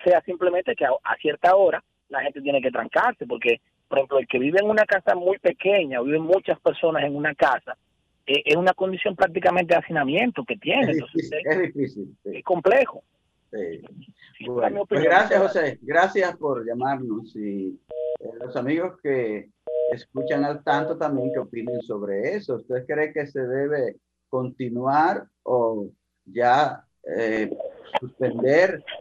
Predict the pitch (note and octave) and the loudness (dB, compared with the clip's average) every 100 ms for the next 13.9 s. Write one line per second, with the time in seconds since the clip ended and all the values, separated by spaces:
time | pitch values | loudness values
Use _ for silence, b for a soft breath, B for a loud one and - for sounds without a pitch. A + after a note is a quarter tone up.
0 | - C3 A2 - C#3+ D3+ D3 A#2+ - D3 | -6 -4 -4 -2 -4 -2 -2 -2 -2 -2
1 | B3 - - _ - A2+ G#3 D#4+ - - | 0 -2 -6 _ -6 0 0 0 -6 -20
2 | - - C3 D3 C#3+ D3 C#3 C#3+ D3 D3 | -20 -8 -2 2 2 2 2 2 2 2
3 | C3+ G#2+ G#2+ D3+ F#3 F3 D3+ D#3+ D#4 E4 | 0 0 0 0 0 0 -2 -2 -4 -4
4 | D#3+ - A#2 - _ - B2+ B2+ B2+ C#3 | -6 -2 -4 -4 _ -8 -2 0 0 2
5 | D3+ G3 D3 C#3 C#3 D3 - _ _ C#3 | 2 2 0 4 4 2 -6 _ _ 2
6 | C#3+ C#3+ B2+ - _ _ - - C#3 D3+ | 4 4 0 -6 _ _ -6 2 6 6
7 | - D3+ C#3 C3+ A#2+ B2+ C#3 D3 C#3+ - | 4 0 0 2 2 2 2 2 0 -12
8 | _ _ _ - B2 B2 A#2+ C3+ C#3 C#3+ | _ _ _ 0 2 2 2 2 4 4
9 | C3 A#2+ - A#2 C#3+ E3+ - - _ _ | 2 0 -4 0 2 0 -2 -14 _ _
10 | - A#2 A2 A#2 A2+ G#2+ G#2 C3 E3 D3+ | -6 -2 0 0 0 0 0 2 2 2
11 | C3 D3 D3 F3+ F3+ E3 - _ _ _ | 2 0 2 0 0 -2 -8 _ _ _
12 | - A2+ - - C#3+ E3 G3 F3+ D#3+ C#3+ | -20 -18 -16 0 2 2 0 -2 -2 -2
13 | D3 B2 C#3 D#3 D3+ D#3 E3 D#3+ E3 | -2 0 2 2 4 4 4 4 0